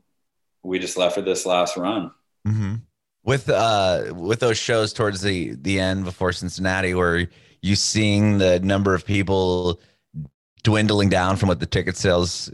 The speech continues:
Speaker 2: you knew were? Did you see that at all? Or people
Speaker 1: No.
Speaker 2: worried about it? Or n-, it was just kinda like
Speaker 1: We were, like, pretty early with it. We weren't, like, pushing any limits, you know?
Speaker 2: Hmm.
Speaker 1: I think, like, right when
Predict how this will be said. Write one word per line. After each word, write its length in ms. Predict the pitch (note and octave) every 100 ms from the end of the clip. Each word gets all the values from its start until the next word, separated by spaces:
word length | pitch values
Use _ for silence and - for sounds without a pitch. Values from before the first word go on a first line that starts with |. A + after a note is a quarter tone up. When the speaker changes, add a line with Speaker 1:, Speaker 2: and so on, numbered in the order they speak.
| -
Speaker 2:
you 160 | - F#2
knew 200 | F#2 F2
were? 440 | E2 E2+ F#2 G#2+ -
Did 80 | E2
you 60 |
see 140 | E2 A2
that 120 | A#2
at 120 | B2
all? 180 | B2+ C#3+
Or 220 | G2 E2
people 340 | - G#2+ F2 E2
Speaker 1:
No. 100 | B2
Speaker 2:
worried 220 | B2 G#2
about 300 | A#2 A#2+ A#2
it? 200 | A#2 G#2+
Or 120 | E2+
n-, 400 | E2 - E2+ F2+
it 80 | F2
was 160 | F#2 F#2+
just 160 | F2
kinda 200 | F#2+ E2
like 200 | D#2+ D#2+ - _ _ _ _
Speaker 1:
We 220 | G2+ B2+
were, 200 | F#3 D#3
like, 400 | G#2 F2 - -
pretty 260 | - A#2+ F2+
early 320 | E2+ E2+ E2
with 200 | D#2+ D#2+
it. 160 | F2 E2
We 120 | G2+
weren't, 240 | G#2+ F#2
like, 240 | E2+ E2 - - _ _ _ _ _ -
pushing 340 | G2 - G2
any 320 | F#2 F2+ F2
limits, 640 | E2 E2+ F#2 G2+ - - -
you 140 | A#2
know? 360 | A#2 A#2 B2 B2+
Speaker 2:
Hmm. 180 | C#3 C3 - _ _
Speaker 1:
I 80 | G2+
think, 220 | G2 A#2+
like, 220 | G#2 F2+ E2
right 280 | F2 F#2 F#2
when 560 | G2 F#2+ F#2 F2+ E2